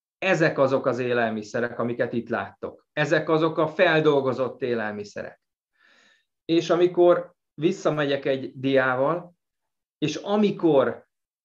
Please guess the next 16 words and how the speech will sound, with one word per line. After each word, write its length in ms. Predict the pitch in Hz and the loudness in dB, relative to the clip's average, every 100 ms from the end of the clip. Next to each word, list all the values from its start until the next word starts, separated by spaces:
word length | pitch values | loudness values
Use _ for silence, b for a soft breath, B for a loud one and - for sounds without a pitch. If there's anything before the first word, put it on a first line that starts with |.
| _ - | _ 2
olyan 300 | 226 220 196 | 4 4 4
élelmiszerekkel 1080 | 185 170 156 156 151 156 143 139 - 135 | 4 4 2 -2 -2 -2 -2 -4 -4 -2
és 200 | 135 135 | -2 -4
ételekkel 680 | 180 165 160 139 139 147 135 | 2 2 2 0 0 -4 -2
találkozik 540 | 160 143 135 143 131 | -2 -2 -2 -4 -4
az 100 | 135 | -4
emberi 380 | 147 151 139 131 | -2 -2 -2 -2
szervezet, 760 | 120 151 143 131 120 110 - _ _ _ _ _ _ - | -4 -4 -2 -2 -4 -6 -10 _ _ _ _ _ _ -6
amelynek 600 | 143 147 143 139 135 - | -4 0 0 -2 -6 -8
előnyös 580 | 202 196 165 147 135 - | 0 6 6 4 -2 -4
tulajdonságai 880 | 160 143 127 127 127 - 127 123 120 | 0 2 2 -2 -6 -6 -4 -2 -2
vannak 480 | 120 117 113 98 - | -2 -2 -4 -6 -8
a 80 | 135 | -2
működésével 840 | 151 156 143 131 123 139 117 117 | 0 2 0 0 -4 -4 -2 -2
kapcsolatban, 920 | 147 151 - 196 202 202 233 233 - _ _ _ _ _ _ _ | -2 -2 -2 -4 -4 -2 -2 -2 -6 _ _ _ _ _ _ _
hirtelen 840 | - 311 277 160 151 190 226 - | -2 0 2 2 2 2 0 -4